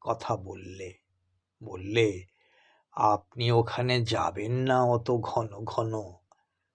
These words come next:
পাগলি ভয়ানক মানুষ, ওর মধ্যে এমন শক্তি আছে, আপনার একেবারে সর্বনাশ করে দিতে পারে।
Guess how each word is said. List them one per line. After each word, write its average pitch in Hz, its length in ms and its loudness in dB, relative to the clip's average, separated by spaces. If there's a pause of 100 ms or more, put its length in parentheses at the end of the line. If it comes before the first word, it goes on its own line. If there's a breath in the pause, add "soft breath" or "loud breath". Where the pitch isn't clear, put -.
(300)
পাগলি 101 560 -2
ভয়ানক 117 1000 -2
মানুষ, - 800 -10 (840)
ওর 95 340 -8
মধ্যে 110 540 -2
এমন 101 540 -4
শক্তি 117 800 -2
আছে, 90 640 -2 (800)
আপনার 107 640 -2
একেবারে 110 560 2
সর্বনাশ 117 1200 2
করে 98 340 -6
দিতে 95 380 -16
পারে। - 440 -16